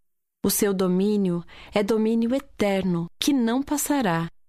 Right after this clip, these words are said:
e o seu reino jamais será destruído. Quanto a mim, Daniel, o meu espírito foi alarmado dentro de mim, e as visões da minha cabeça me perturbaram.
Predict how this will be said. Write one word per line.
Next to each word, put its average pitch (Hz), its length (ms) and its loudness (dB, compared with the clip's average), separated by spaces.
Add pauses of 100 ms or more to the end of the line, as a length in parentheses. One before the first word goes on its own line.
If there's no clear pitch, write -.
(280)
e 202 80 2
o 196 60 0
seu 233 260 0
reino 190 500 0
jamais 202 600 0
será 202 340 0
destruído. 165 840 -2 (880)
Quanto 196 300 0
a 180 40 2
mim, 185 380 2 (340)
Daniel, 180 720 0 (640)
o 240 60 2
meu 262 180 2
espírito 262 600 -2
foi 226 200 0
alarmado 214 680 0
dentro 180 340 -2
de 180 160 0
mim, 165 340 0 (600)
e 202 100 2
as 196 160 0
visões 196 480 0
da 190 140 0
minha 185 240 0
cabeça 180 640 -2 (340)
me 226 80 2
perturbaram. 185 960 -2